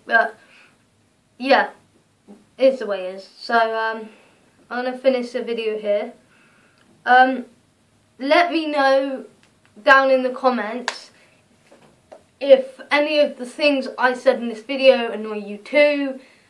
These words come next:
Uh, I wanna know your input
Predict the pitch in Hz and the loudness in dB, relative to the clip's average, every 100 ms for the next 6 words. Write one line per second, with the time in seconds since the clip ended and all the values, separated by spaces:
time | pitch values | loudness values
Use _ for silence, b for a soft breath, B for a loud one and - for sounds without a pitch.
0 | B - 220 220 208 220 233 262 262 254 | B -4 -2 0 -2 -4 -4 -2 -2 -4
1 | 247 240 240 220 - 233 220 220 240 240 | -6 -8 -10 -12 -10 -8 -6 -6 -8 -8
2 | 240 233 240 | -8 -8 -10